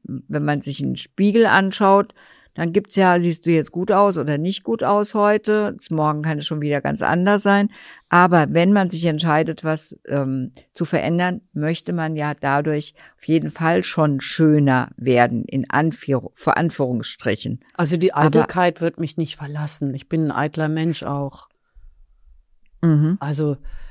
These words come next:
Speaker 2: ich hab ja auch mal Botox ausprobiert, aber das, das bringt's überhaupt nicht, meiner Ansicht nach. Erstens hat es richtig wehgetan, fand ich. Und du musst es ja dauernd machen.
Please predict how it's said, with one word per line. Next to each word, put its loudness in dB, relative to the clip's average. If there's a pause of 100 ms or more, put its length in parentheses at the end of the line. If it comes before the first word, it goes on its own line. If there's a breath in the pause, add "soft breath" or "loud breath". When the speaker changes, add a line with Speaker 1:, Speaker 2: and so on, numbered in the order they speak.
(180 soft breath)
Speaker 2:
ich -8
hab -4
ja 4
auch 2
mal -2
Botox -2
ausprobiert, 0
aber -4
das, -8 (340)
das -12
bringt's -6
überhaupt 0
nicht, -2
meiner 2
Ansicht 0
nach. 2 (340 soft breath)
Erstens 2
hat -4
es -4
richtig 0
wehgetan, -2
fand 0
ich. -4 (840 soft breath)
Und 4
du 4
musst 4
es -8
ja -2
dauernd 4
machen. -10